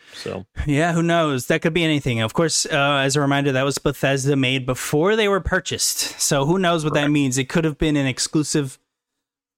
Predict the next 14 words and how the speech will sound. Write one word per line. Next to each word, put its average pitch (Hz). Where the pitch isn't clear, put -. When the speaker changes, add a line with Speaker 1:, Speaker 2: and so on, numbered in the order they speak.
Speaker 2:
rights 160
on 165
Plus 190
f-, -
after 185
a 214
year 220
of 170
launch. 190
So 160
maybe 143
it's 131
hitting 156
there, 147